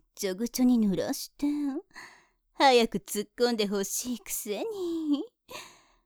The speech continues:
うん。うん。ほら、わかる？私の極太チンポがズブズブ入ってく。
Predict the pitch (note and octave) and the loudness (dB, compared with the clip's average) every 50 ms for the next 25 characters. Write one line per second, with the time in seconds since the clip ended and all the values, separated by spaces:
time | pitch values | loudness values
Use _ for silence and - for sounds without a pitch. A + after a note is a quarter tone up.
0 | _ _ _ _ _ _ - D#4 D#4 D#4 D4+ D4+ D4+ D4+ D4 D4 C#4+ C#4+ - - | _ _ _ _ _ _ -2 -2 0 2 2 2 2 2 4 6 6 4 4 4
1 | _ _ _ _ _ _ _ _ _ _ _ - F4+ G4+ F#4+ F#4 F4+ E4+ E4 D#4+ | _ _ _ _ _ _ _ _ _ _ _ 8 10 12 12 12 12 12 12 12
2 | D#4 D4+ D4 B3+ A#3+ B3+ B3+ G#3+ - - - _ A#4+ C5 D5 D5+ D5 D5 D5 C#5 | 12 12 12 12 10 8 6 6 2 -4 -8 _ -10 -8 -6 -6 -6 -6 -6 -8
3 | C5 B4+ B4 A#4 A4+ A4 G#4 F#4+ F4 - F4 C#4 C4+ C4+ C4+ C4+ C4 C4+ C#4+ D#4 | -8 -8 -8 -6 -4 0 0 0 2 4 6 6 8 8 8 8 8 8 10 10
4 | D#4+ D#4 D#4 D#4 C#4+ D#4 D#4 B3+ A#3+ F4+ F#4+ G#4 - - - - - - D#5 D5+ | 10 10 10 10 10 10 10 10 8 4 4 2 -6 -16 -18 -18 -12 -8 -6 -6
5 | D5+ D5+ C#5 C5 A#4 E4+ - G3 F#3 F3 F3 F3 - - - A3 A#3 A#3+ A3+ G#3 | -6 -6 -6 -4 -4 -4 2 2 4 4 4 0 -2 -4 -4 -2 0 0 0 0
6 | G3 G3 G3+ G#3+ A3+ A#3+ C4 D4 F4 - - - - - - - _ _ _ _ | -2 -4 -4 -4 -4 -4 -4 -6 -8 -10 -14 -18 -20 -20 -20 -20 _ _ _ _
7 | _ - F3+ E3+ - - F#3 E3+ - - G3 F3+ F3 - - E3+ - - G#3+ G3+ | _ -2 -2 -2 -2 -4 -4 -4 -2 -2 -2 -4 -6 -6 -6 -6 -6 -6 -6 -4
8 | A#3+ B3 - C4 - - - - B3 C#4 C#4+ - C4 B3 A3+ A3+ B3 - - - | -4 -4 -4 -6 -6 -4 -4 -2 0 0 0 0 0 0 0 0 -2 -6 -8 -6
9 | G4+ D4+ - - - - G#3 A#4 A#3+ - - - G#4 F4+ - - - D#4 B3 B3+ | -6 -6 -6 -8 -14 -12 -10 -8 -8 -6 -6 -6 -6 -6 -10 -4 -4 -4 -2 -2
10 | C#4+ C4 C4 C#4+ C#4+ D#4 F4 F4 _ _ - - - - _ _ - - D#4 G4 | -4 0 0 0 0 0 -2 -4 _ _ -16 -16 -16 -18 _ _ -10 -8 -8 -8
11 | - | -10